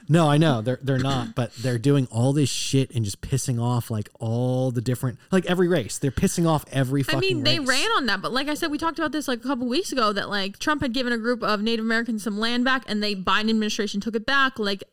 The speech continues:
Speaker 2: black unemployment was at an all-time low under Trump, and Biden is, like, obviously <laughs> massive unemployment across the board. The funding for historical black colleges, Trump set it up to go for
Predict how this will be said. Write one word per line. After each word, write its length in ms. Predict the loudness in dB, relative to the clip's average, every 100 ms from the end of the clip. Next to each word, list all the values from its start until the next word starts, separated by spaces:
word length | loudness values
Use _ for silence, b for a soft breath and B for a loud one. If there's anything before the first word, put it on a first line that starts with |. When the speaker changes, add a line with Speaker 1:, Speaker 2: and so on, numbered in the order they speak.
| -8
Speaker 2:
black 280 | -2 -2 0
unemployment 340 | -4 -2 -4
was 100 | -2
at 120 | -2 -2
an 40 |
all-time 420 | -4 -4 -2 0
low 260 | 4 4 4
under 400 | 0 0 2 0
Trump, 320 | 0 -4 -4 B B B
and 160 | -6 0
Biden 320 | 0 0 -4 -8
is, 140 | -6
like, 180 | -6 -4
obviously 420 | -4 -4 -4 -4 -6 _
<laughs> 160 | -8 -4
massive 420 | 0 0 0 0
unemployment 380 | 0 0 -2 -2
across 240 | -2 -4 -4
the 80 |
board. 420 | -4 0 2 2 -2 B B
The 360 | -2 2 2 0
funding 360 | -2 0 0 0
for 120 | 2
historical 420 | 0 0 -4 -2
black 240 | 0 0 2
colleges, 500 | 2 2 2 -2 -4
Trump 300 | 0 -2 0
set 180 | -2 0
it 60 |
up 140 | -2 -2
to 100 | -2
go 180 | 0 -2
for 320 | -2 -2